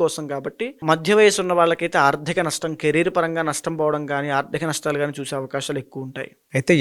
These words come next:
Speaker 2: ఎవరికి వారి వ్యక్తిగత జాతకం ప్రకారం మీ దగ్గర అపాయింట్‌మెంట్ తీసుకొని పరిహారాల కోసం అని చెప్పేసి, చెప్పేసి చాలామంది అంటే కెరీర్‌లో సక్సెస్ అవుదాము అనుకున్నటువంటి వాళ్ళు, లేదా ఏదన్నా కొత్తగా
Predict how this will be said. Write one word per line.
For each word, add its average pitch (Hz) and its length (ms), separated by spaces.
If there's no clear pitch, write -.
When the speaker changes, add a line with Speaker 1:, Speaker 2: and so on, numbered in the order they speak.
Speaker 2:
ఎవరికి 156 260
వారి 160 360
వ్యక్తిగత 165 360
జాతకం 131 380
ప్రకారం 127 440
మీ 131 240
దగ్గర 139 200
అపాయింట్‌మెంట్ 143 440
తీసుకొని 113 400
పరిహారాల 139 540
కోసం 127 220
అని 113 140
చెప్పేసి, 110 320
చెప్పేసి 120 360
చాలామంది 120 540
అంటే 117 240
కెరీర్‌లో 135 420
సక్సెస్ - 360
అవుదాము 127 360
అనుకున్నటువంటి 120 540
వాళ్ళు, 123 180
లేదా 131 220
ఏదన్నా 147 300
కొత్తగా 151 280